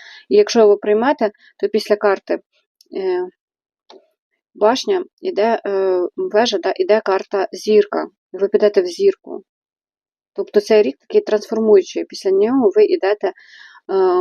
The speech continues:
в щось нове і світле, і з, з надіями, сподіваннями, і в якусь таку яскравість, да? Ось так. Ось такий рік для вас. Будь ласка, пишіть свої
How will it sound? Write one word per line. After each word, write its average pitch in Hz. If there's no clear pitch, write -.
в 180
щось -
нове 214
і 202
світле, 262
і 208
з, -
з 202
надіями, 214
сподіваннями, 202
і 202
в 190
якусь 202
таку 196
яскравість, 185
да? 202
Ось 202
так. -
Ось 247
такий 196
рік 196
для -
вас. 196
Будь 202
ласка, 214
пишіть -
свої 220